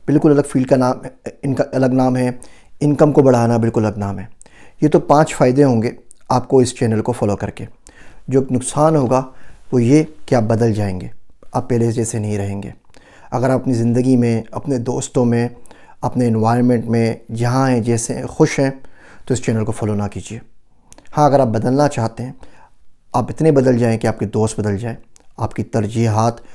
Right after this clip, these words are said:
और प्रायोरिटीज़ बदल जाएं, आपके आमद-, आमदनी के ज़राए, आपके इल्म के ज़राए, ये सब कुछ बदल जाएं। एक मुस्तकिल इस्तरा-,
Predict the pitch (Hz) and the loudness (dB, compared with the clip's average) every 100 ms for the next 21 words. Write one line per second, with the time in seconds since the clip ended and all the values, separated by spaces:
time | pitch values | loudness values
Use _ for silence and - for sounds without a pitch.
0 | - - 120 - 113 107 113 117 120 104 | -20 -8 -8 -2 0 0 0 -4 -2 0
1 | 98 101 107 - - - - - 117 117 | 0 -2 -6 -8 -20 -20 -20 -6 -4 -2
2 | 123 113 110 113 131 117 113 110 104 113 | 0 2 0 -2 -2 0 2 0 0 -2
3 | 110 104 104 120 - - - - - 117 | 0 0 0 -2 -8 -18 -20 -20 -6 -6
4 | 113 - - - 151 147 131 113 110 104 | -4 -6 -4 4 4 4 2 0 2 0
5 | 110 117 - - - 120 - 151 - 123 | 0 -2 -10 -20 -8 -6 -2 -2 -2 -2
6 | 104 104 95 104 - - - - - 135 | 0 -2 -2 -8 -12 -20 -20 -12 -8 -2
7 | 123 120 - 156 - 160 139 113 - 120 | -2 -4 -2 0 2 2 0 -8 -2 0
8 | 120 | 0